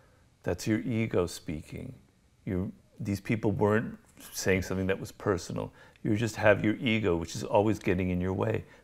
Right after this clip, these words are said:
Question it." So question my im-, impatience, my frustrations, et cetera. The meditation has really helped me. Then, uh, a fr-, a, a friend of mine,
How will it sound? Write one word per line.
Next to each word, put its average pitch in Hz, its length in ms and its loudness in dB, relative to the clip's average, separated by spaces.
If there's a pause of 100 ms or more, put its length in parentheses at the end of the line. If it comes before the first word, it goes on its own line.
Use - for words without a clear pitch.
Question 117 560 -2
it." 175 160 -8 (400)
So - 180 -2
question 131 580 4
my 87 220 2
im-, 87 160 -2
impatience, - 680 -4
my 85 120 0
frustrations, - 800 -4
et - 100 -20
cetera. 92 360 -2 (340)
The - 120 -2
meditation 104 600 0
has 95 140 -6
really 95 260 0
helped 92 280 -2
me. - 180 -10 (640)
Then, 120 380 8
uh, 104 300 4
a 113 60 2
fr-, - 240 -2
a, 156 180 8 (260)
a 123 60 -2
friend 151 280 6
of 151 100 2
mine, 110 460 4